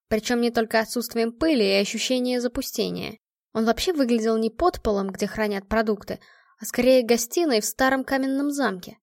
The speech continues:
Натан видел подобные в Польше в самом начале войны. Только там были уже почти развалины, а здесь всё выглядело совершенно новым.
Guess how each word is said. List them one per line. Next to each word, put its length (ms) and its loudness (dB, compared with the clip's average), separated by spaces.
Натан 360 2
видел 280 2
подобные 480 2
в 80 -20
Польше 400 2
в 60 -10
самом 280 -2
начале 400 -2
войны. 460 -2
Только 240 0
там 260 4
были 180 2
уже 220 2
почти 360 -2
развалины, 680 0
а 100 -4
здесь 220 4
всё 220 0
выглядело 460 2
совершенно 600 -4
новым. 460 -2